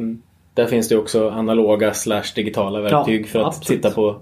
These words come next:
Speaker 2: Ja.
Speaker 1: titta på lutning.
Speaker 2: Ja, precis. Och just den här lavinprognoser punkt se, deras hemsida, så finns det lutningskarta som en får upp lutning på kartan,
Speaker 1: Mm.
Speaker 2: liksom, direkt
Speaker 1: Ja.
Speaker 2: när en kollar. Så den är ju
Speaker 1: Mm.
Speaker 2: skitbra.
Speaker 1: Ja.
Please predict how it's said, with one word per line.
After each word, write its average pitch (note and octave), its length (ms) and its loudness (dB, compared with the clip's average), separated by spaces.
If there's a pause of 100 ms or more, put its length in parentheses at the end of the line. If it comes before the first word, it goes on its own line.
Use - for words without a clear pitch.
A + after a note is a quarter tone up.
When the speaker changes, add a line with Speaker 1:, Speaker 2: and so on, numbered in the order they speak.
Speaker 2:
Ja. F#3+ 160 0
Speaker 1:
titta A#2+ 200 -2
på A2+ 100 -2
lutning. G#2+ 360 0
Speaker 2:
Ja, E3 240 0
precis. D3 280 -4
Och D#3+ 80 4
just - 400 -2
den C#3+ 100 -2
här C3+ 60 0
lavinprognoser C3 560 0
punkt C3 280 -2
se, - 140 -4
deras B2+ 220 0
hemsida, B2+ 340 -2
så B2+ 80 -6
finns C3 180 0
det C3 60 0
lutningskarta B2+ 760 -2
som C3 120 -4
en A#2+ 140 -4
får C3 160 0
upp A#2+ 240 -2
lutning A#2+ 400 -2
på A2+ 300 -2 (120)
kartan, A#2 280 2
Speaker 1:
Mm. A#2+ 100 -4
Speaker 2:
liksom, A#2 220 -12
direkt A2+ 240 2
Speaker 1:
Ja. - 80 -14
Speaker 2:
när A#2+ 80 -6
en A#2 80 -8
kollar. A#2+ 220 -6 (1500)
Så - 140 -2
den C3+ 120 2
är B2+ 40 0
ju A#2+ 60 0
Speaker 1:
Mm. G#2 140 -2 (280)
Speaker 2:
skitbra. C3+ 440 -4 (280)
Speaker 1:
Ja. A#2+ 240 0